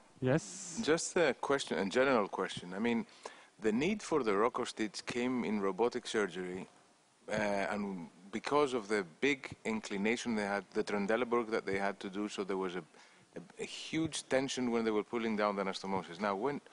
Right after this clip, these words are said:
Speaker 2: when you're doing laparoscopy, and especially what I've seen with you, that you have such a small inclination, such a small Trendelenburg on the patient, and do you really think that this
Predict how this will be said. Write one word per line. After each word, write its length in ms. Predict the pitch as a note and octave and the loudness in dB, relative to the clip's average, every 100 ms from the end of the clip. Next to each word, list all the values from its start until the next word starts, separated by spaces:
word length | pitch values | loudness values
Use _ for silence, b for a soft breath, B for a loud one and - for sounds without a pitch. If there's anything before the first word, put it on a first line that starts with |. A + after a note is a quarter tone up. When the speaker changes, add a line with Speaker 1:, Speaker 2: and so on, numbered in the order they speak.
| B B B B | B B B B
Speaker 2:
when 160 | C3 | 0
you're 180 | D#3+ B3 | 2 2
doing 340 | A#3+ A#3 G3+ E3+ - | 2 2 2 0 -4
laparoscopy, 680 | B2 B2+ C3 C#3 - A#2+ A#2+ | 0 2 2 2 0 0 0
and 80 | |
especially 500 | F#2+ - E3+ D#3+ D#3 | -2 0 0 0 -2
what 200 | D3 C3+ - - - - | 0 0 0 -10 -16 -4
I've 160 | A2+ G#2+ | -2 -2
seen 320 | - C3+ C3 | -2 0 2
with 140 | A#2 | 0
you, 280 | G#2 B2+ B2+ | 0 0 0
that 140 | A2+ G2 | 2 2
you 100 | G#2+ | 0
have 140 | A2 | -2
such 260 | - D3 - | -2 -2 -2
a 40 | |
small 460 | - - C#3 D3+ C#3 - b b b | -6 0 4 6 4 -2 b b b
inclination, 760 | C#3 D3 - C3+ C3+ C3+ - A#2+ | -2 0 2 4 4 4 2 0
such 200 | C3+ B2+ | 2 0
a 60 | |
small 260 | A#2+ D3 C#3 | 0 0 0
Trendelenburg 560 | B2+ C3 D3 D3+ C3 | 2 2 4 4 4
on 80 | A2 | 4
the 80 | G#2 | 2
patient, 520 | F2+ F#2+ - F2 - - B B B B B B | 0 -2 -4 -8 -10 -12 B B B B B B
and 260 | G#2 C3+ C3 - | 0 0 0 -4
do 100 | C3+ | -2
you 120 | F3 | 2
really 220 | A3+ G#3 | 2 0
think 400 | F#3+ E3 D#3 - | 0 0 -2 -4
that 200 | - A2+ | -2 0
this 400 | - C#3+ - - | 2 2 2 -4